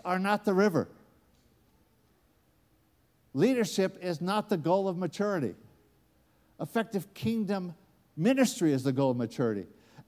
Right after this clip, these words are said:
A kingdom of priests flowing in the, the anointing of God is the goal of maturity.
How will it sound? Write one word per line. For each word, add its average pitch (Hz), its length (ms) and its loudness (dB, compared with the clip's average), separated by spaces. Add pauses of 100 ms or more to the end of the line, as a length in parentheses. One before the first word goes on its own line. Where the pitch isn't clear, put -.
(120)
A 185 240 -2 (460)
kingdom 247 380 0
of 202 160 2
priests 233 340 0
flowing 233 560 0
in 220 120 -2
the, 202 220 0
the 180 160 -2
anointing 202 340 -4
of 170 120 -6
God 208 240 0
is 165 100 -2
the 165 60 -2
goal 165 240 2
of 147 80 -4
maturity. 151 420 -2